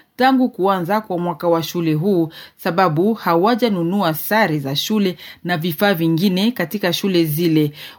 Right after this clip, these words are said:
Waziri wa elimu na uraia mpya katika jimbo hili ana maoni gani kuhusu hili?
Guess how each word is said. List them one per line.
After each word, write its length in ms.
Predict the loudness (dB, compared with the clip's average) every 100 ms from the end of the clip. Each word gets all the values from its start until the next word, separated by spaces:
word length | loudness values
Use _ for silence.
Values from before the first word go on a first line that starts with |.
| 2
Waziri 440 | 4 4 2 4
wa 180 | 4 2
elimu 540 | 0 -2 0 0 0 0
na 160 | 0 0
uraia 440 | 0 2 2 2
mpya 340 | 0 -2 -2
katika 380 | -2 -4 -2 -2
jimbo 280 | -2 -2 -2
hili 380 | -2 0 0 0
ana 300 | 2 2 2
maoni 420 | 2 2 2 0
gani 440 | 0 2 2 2 -2
kuhusu 400 | -2 -4 -4 -4
hili? 440 | 0 2 2 0